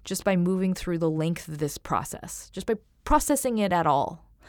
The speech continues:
And I know this is, like, so lengthy and, like, intricate and hard to remember all these steps, but it does become innate with time. And I know a lot of this is ending on, like, kind of a touchy-feely note.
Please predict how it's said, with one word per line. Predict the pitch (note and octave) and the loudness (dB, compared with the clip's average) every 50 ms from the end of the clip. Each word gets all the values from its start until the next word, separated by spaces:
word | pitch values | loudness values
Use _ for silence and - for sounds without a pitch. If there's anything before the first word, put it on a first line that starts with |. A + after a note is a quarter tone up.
| - - - - - - - - - - | -20 -20 -20 -20 -20 -20 -20 -14 -6 -2
And | G#3+ G#3 | 0 2
I | |
know | G#3 A3+ A#3+ B3 | 2 4 2 4
this | C4 A#3 G#3 | 2 2 2
is, | A3+ G#3 - | 0 -2 0
like, | G3 F3 F3 - | 0 -2 -2 -2
so | - - - - G#3+ G#3+ | -4 -4 0 4 4 4
lengthy | A3 F#3+ F3 F3 E3+ F#3 F#3 - - A3+ A3 A3 - - | 4 4 2 0 2 0 0 -2 -2 -2 -2 -2 -4 -4
and, | - E3+ E3+ E3+ | -2 -2 0 0
like, | D#3+ D3+ D3+ - - _ - | 0 -2 -2 -4 -8 _ -4
intricate | F3+ F3+ F3+ - A3+ G#3+ - - - A3 G#3+ - - - | -2 -2 0 0 -2 -2 -4 -2 0 0 0 0 0 -2
and | D#3+ D#3+ D#3+ D#3 D#3 D#3 D#3 - - - - | -2 0 0 0 0 -2 -4 -6 -10 -14 -12
hard | - - - G3 G3 G3 | -10 -4 0 0 0 0
to | F#3+ G3+ G3+ | 0 0 2
remember | F3+ D#3+ D#3 D3+ D3 D#3+ E3+ F3+ | 2 2 2 2 0 0 2 2
all | F3+ F3+ F3+ | 2 2 2
these | F3+ G3 F#3 - | 0 -2 -4 -4
steps, | - G#3 G3 G3+ - - - - - - - - - - - - - - | -4 -4 -4 -4 -6 -10 -16 -16 -18 -20 -20 -20 -20 -20 -20 -20 -8 -2
but | - F#3+ G3 | 0 2 2
it | G3 F#3 E3+ | 2 0 2
does | D#3+ G3+ G#3 A3 A3 | 4 4 4 4 4
become | G#3 A3+ G3+ - G3 G3+ F#3 F3+ | 0 -4 -4 -2 0 2 2 2
innate | E3+ E3+ E3+ E3 D#3 - - - - - | 2 2 2 0 0 -2 -6 -10 -10 -6
with | E3 D#3+ D#3+ - | -6 -6 -6 -6
time. | - - - C#3 C3+ C3 - - D#3+ D#3+ - - - - - _ _ _ - - _ _ _ _ _ _ _ - | -10 -10 -8 -6 -6 -6 -8 -10 -12 -14 -16 -20 -20 -20 -20 _ _ _ -20 -20 _ _ _ _ _ _ _ -4
And | F3 E3+ E3+ F3+ | -2 0 0 2
I | D#3 F3 | 2 2
know | F#3 G3 F#3+ F#3+ F#3+ F#3+ G3 F#3 - - _ _ _ _ _ _ _ _ _ - _ _ _ _ _ - - | 4 4 4 4 4 2 0 -4 -6 -14 _ _ _ _ _ _ _ _ _ -20 _ _ _ _ _ -16 -8
a | G#3+ | 0
lot | A3+ A#3+ B3+ C#4 | 4 4 6 6
of | C4+ | 4
this | C#4 D4 - D4 | 2 0 0 0
is | D4 C4 | 0 2
ending | D4+ D4+ D4 D4+ D4+ D4 | 2 0 2 0 0 0
on, | C#4+ C4+ C4 | 0 0 0
like, | B3+ A#3+ | -2 -2
kind | - C#4+ C#4 | 0 0 2
of | C4+ A#3 | 2 2
a | A#3+ | 0
touchy-feely | - - A#3+ A#3 - A#3 G3+ - G#3 G3+ F#3 E3 D3 | -2 0 -2 -2 0 -2 -2 0 2 2 2 2 0
note. | C#3+ C3+ C#3 - - - | 0 -2 -2 -4 -6 -10